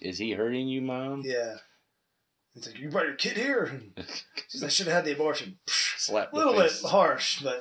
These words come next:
Speaker 2: and the,
Speaker 1: Yeah.
Speaker 2: that gives you Rorschach's upbringing, and, and the fact that no one knows who he is.
Speaker 1: Yeah, 'cause he wears
Speaker 2: Um,
Speaker 1: that mask. And
Speaker 2: 'cause he wears
Speaker 1: no-,
Speaker 2: that mask.
Speaker 1: his own
Speaker 2: Even when he's
Speaker 1: teammates.
Speaker 2: around his,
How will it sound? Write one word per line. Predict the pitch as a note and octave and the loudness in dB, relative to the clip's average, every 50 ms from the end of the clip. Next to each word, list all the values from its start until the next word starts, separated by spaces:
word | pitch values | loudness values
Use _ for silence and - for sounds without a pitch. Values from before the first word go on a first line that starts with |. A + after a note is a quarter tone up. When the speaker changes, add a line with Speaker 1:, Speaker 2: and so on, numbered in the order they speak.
| - - - | -6 -8 -6
Speaker 2:
and | E3+ F3+ | 0 2
the, | F#3 F#3+ | 4 6
Speaker 1:
Yeah. | G3+ G#3 | 6 6
Speaker 2:
that | F#3+ G#3+ G3+ G3+ | 6 6 4 4
gives | F#3 G#3 F3 E3+ | 2 -2 -2 0
you | F#3 F3 D#3+ D#3+ E3 - - - - - - _ _ _ _ _ | 2 2 2 2 0 -6 -12 -18 -20 -20 -20 _ _ _ _ _
Rorschach's | - E3 F3 E3 E3 E3+ D3+ C3+ - - | -2 0 2 2 2 2 2 0 0 -2
upbringing, | D#3+ D3+ C3+ C3 A#2+ A#2 A#2+ C#3 | -4 -4 -4 -6 -10 -10 -10 -8
and, | D3+ E3 | -6 -6
and | F#3 G3 F3+ F3 E3+ | -4 -2 -2 -2 -2
the | D3 | 0
fact | - G3 F3+ F#3 - | 2 2 2 2 0
that | E3+ D3+ D3+ | -2 -4 -4
no | D#3+ E3+ | -2 -2
one | F3 E3 D#3+ | -2 0 0
knows | D#3+ E3 D#3+ C3+ C#3 | 2 2 2 0 -2
who | C3+ | -4
he | C3 C3 C#3 | -4 -2 0
is. | D3 E3+ G3 F#3+ - - - - - - _ _ | 0 0 0 -2 -6 -8 -10 -14 -20 -20 _ _
Speaker 1:
Yeah, | - - - D#2+ E2 E2 - _ _ _ _ _ - | -12 -8 -6 -6 -6 -8 -10 _ _ _ _ _ -4
'cause | C#3+ C#3+ | 0 2
he | F2+ | 2
wears | F2 F2 F2 E2+ | 4 4 2 2
Speaker 2:
Um, | E2+ | 2
Speaker 1:
that | E2 D#2+ | 0 2
mask. | F2 G2+ G#2 G2 G2 - - | 2 2 2 2 2 0 -4
And | - E2+ | -6 -6
Speaker 2:
'cause | - C3+ | -2 0
he | D3 | 2
wears | C#3 C#3+ C#3 - D#3 | 2 2 2 2 0
Speaker 1:
no-, | C#3+ | -2
Speaker 2:
that | C3+ | 0
mask. | C#3+ D3 D3 D3 | 2 2 2 2
Speaker 1:
his | D3 - | 2 2
own | - | 2
Speaker 2:
Even | F3+ F#3+ | 2 2
when | F#3+ F#3 | 2 2
he's | F3 E3 | 2 2
Speaker 1:
teammates. | E3 E3 E3 E3 E3 | 2 2 2 2 2
Speaker 2:
around | D#3+ D3 | 2 0
his, | C#3 C3+ - - | -2 -4 -4 -6